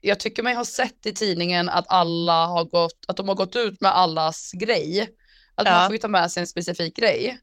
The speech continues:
Speaker 2: Mm.
Speaker 1: Eh, kan inte du bara berätta vad din specifika grej var?
Speaker 2: Min personliga sak är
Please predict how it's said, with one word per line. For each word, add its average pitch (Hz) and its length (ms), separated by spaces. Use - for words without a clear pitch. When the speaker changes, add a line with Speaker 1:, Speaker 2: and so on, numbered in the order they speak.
Speaker 2:
Mm. 170 500
Speaker 1:
Eh, - 60
kan 240 140
inte 240 100
du 214 80
bara 175 120
berätta 160 280
vad 160 200
din 165 260
specifika 160 560
grej 165 220
var? 165 220
Speaker 2:
Min 262 400
personliga 190 640
sak 196 480
är 165 360